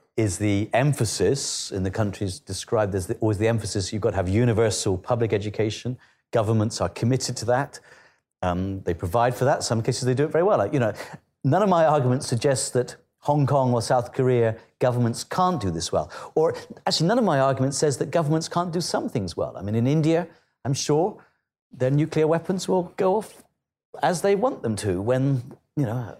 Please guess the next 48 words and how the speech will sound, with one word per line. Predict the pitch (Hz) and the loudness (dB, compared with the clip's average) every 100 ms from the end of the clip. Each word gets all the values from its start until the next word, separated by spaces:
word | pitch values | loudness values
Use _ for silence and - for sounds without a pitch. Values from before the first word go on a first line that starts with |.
| - | -8
God, | 135 120 | -4 -4
heaven | - 170 156 | 0 2 2
forbid, | 143 147 175 147 | 2 2 0 2
they're, | 170 165 - _ _ _ - | 0 0 -4 _ _ _ -4
it's | - | 0
just | 208 202 | 0 2
in | 180 | 2
some | - 208 254 | 2 4 4
area, | 151 101 104 220 | 4 4 4 4
you | |
know, | 147 | 2
governments | 113 233 240 240 | 2 2 2 2
can | 233 | 2
do | 226 254 | 2 2
things | 254 220 | 2 0
very | 311 339 | 2 4
well | 180 101 80 | 4 2 0
in | |
some | 85 113 | -2 0
areas | 101 104 | 2 2
if | 127 | 0
they | 120 | 2
focus | 160 147 143 | 0 0 0
on | 143 | 2
them | 139 143 | 2 2
enough | 151 151 - | 2 0 -2
and | 147 143 _ _ _ _ - | -2 -4 _ _ _ _ -4
they're | 143 | 0
high | 156 156 | 2 2
enough | 156 151 | 0 -2
priority. | 156 202 262 185 - 127 _ _ _ - | -4 -2 -2 -6 -10 -20 _ _ _ -6
Um, | 120 113 - _ - | -4 -4 -6 _ -4
that's | 123 | -4
a | 120 | -2
terrible | - 180 104 | -2 0 0
thing | 98 | -2
to | 95 | -2
say, | 208 | 0
I | 110 | 2
know, | 143 | 2
but, | 95 139 - - _ 170 | 2 -2 -4 -18 _ -4
you | |
know, | 107 - - _ _ _ 147 | -4 -6 -12 _ _ _ -8
it's | 143 | -2
not | 165 226 - | 0 0 -4
true | - 113 110 - _ _ _ - | -2 -2 -2 -10 _ _ _ -10
of | |
the | 120 | -10